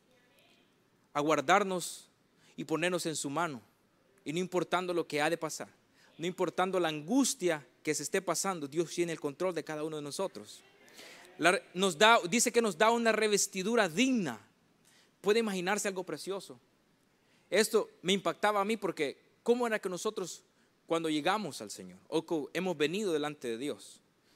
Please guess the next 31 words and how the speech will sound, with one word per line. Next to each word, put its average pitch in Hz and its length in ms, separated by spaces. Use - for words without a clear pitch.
nos 131 140
sentimos 160 460
sin 131 140
valor? 131 300
Nos 156 140
sentimos 175 420
de 156 100
que 117 320
no 156 320
hay, 185 340
no 156 140
hay 202 120
esperanza, 185 720
no 175 100
hay, 151 360
no 160 180
hay, 165 340
no 151 160
hay 170 320
punto 190 520
de 143 140
poder 160 300
seguir 170 300
en, 139 140
en 139 160
ciertas 175 480
cosas 185 560
y 156 60
nos 160 100
sentimos 175 500
desanimados. 175 840